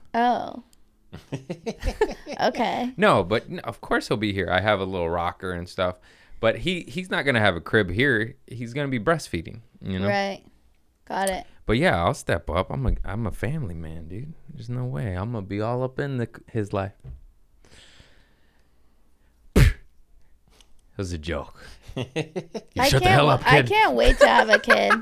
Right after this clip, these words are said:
Speaker 2: <laughs> I know. I can't wait. Three weeks.
Speaker 1: I can't. I did not know he was coming that soon.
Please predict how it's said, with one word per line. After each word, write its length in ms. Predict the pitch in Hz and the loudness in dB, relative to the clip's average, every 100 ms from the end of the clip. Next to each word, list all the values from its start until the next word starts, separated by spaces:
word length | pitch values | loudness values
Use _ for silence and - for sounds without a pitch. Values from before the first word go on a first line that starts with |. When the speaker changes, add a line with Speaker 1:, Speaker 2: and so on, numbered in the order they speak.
| - - _ - | -4 -20 _ -16
Speaker 2:
<laughs> 880 | - - - - - - - - - | -16 -16 -20 -20 -20 -20 -20 -20 -4
I 120 | 110 | 0
know. 180 | 107 160 | 2 2
I 140 | 127 | 0
can't 260 | 127 143 147 | 2 2 2
wait. 280 | 180 160 127 | 2 2 6
Three 180 | 180 330 | 8 10
weeks. 600 | 392 403 392 - - - | 10 8 4 -8 -4 2
Speaker 1:
I 140 | - 262 | 2 2
can't. 300 | 330 359 - - | 0 -2 0 0
I 120 | 302 | 0
did 140 | 349 415 | 0 -2
not 180 | 415 277 | 0 0
know 160 | 285 | 0
he 140 | 294 262 | 0 0
was 140 | 233 | -2
coming 240 | - 233 226 | -6 -6 -6
that 220 | 202 - | -8 -8
soon. 420 | 285 320 196 | -6 -6 -8